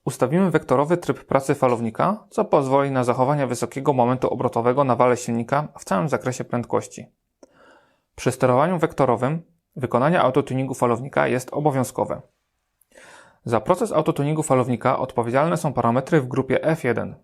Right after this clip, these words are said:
Konieczna jest również znajomość lub dostęp do tabliczki znamionowej silnika, aby odczytać prawidłowo jego parametry.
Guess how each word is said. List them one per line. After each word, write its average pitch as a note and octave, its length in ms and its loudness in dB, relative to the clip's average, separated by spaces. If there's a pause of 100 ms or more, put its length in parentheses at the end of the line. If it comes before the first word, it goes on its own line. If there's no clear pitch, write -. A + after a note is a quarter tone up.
(180)
Konieczna C#3 480 0
jest E3 200 -2
również C#3+ 280 -2
znajomość B2 460 -2
lub A#2+ 120 -2
dostęp D3 300 0
do B2+ 80 2
tabliczki C3+ 400 -4
znamionowej A#2+ 460 0
silnika, B2 500 -2 (220)
aby D#3 320 0
odczytać D#3 420 -2
prawidłowo C3+ 480 2
jego C3 160 0
parametry. A#2 500 -2